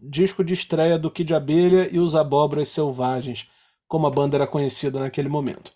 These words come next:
Dez faixas, praticamente aí seis ou sete mega sucessos, sete, né, porque a gente escuta até hoje, enfim, todo mundo que tá nos ouvindo certamente já ouviu no rádio Pintura Íntima,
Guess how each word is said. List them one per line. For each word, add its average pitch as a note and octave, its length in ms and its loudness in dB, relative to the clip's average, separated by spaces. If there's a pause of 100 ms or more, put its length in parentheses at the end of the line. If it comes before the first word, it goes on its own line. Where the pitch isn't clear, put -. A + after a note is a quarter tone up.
(1400)
Dez F#3+ 300 4
faixas, G#3+ 680 4 (400)
praticamente E3+ 680 2
aí D#3+ 160 4
seis F#3 380 4
ou E3+ 80 0
sete E3 400 -2
mega D3 280 -2
sucessos, D3 760 -4 (200)
sete, - 460 -2
né, C#3 140 -4
porque - 240 -10
a B2 40 -6
gente C#3 320 -10 (440)
escuta D3+ 480 -4
até C#3 240 -2
hoje, D3+ 480 0 (160)
enfim, C#3 480 -6
todo E3+ 220 2
mundo D#3+ 260 2
que C#3 280 -2 (380)
tá D#3 140 4
nos C#3+ 140 0
ouvindo D3 320 0
certamente D#3+ 640 0
já D#3+ 160 2
ouviu D3+ 380 2
no D3+ 80 0
rádio C#3 420 2
Pintura C3+ 480 -2
Íntima, C#3 460 -4